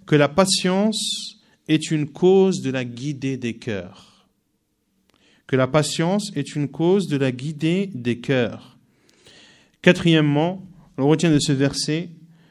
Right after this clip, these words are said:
que la guidée fait partie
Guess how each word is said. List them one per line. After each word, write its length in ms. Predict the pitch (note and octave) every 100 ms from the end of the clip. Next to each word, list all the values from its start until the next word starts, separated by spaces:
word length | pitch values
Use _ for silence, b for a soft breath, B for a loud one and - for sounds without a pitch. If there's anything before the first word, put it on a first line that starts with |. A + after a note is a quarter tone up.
| b b
que 120 | D3+
la 180 | C#3 C#3
guidée 680 | B2+ F3+ F#3+ E3 G3 A#3 - - b b b b b
fait 240 | - - D#3+
partie 760 | D#3+ C3+ - - D#3 E3 F#3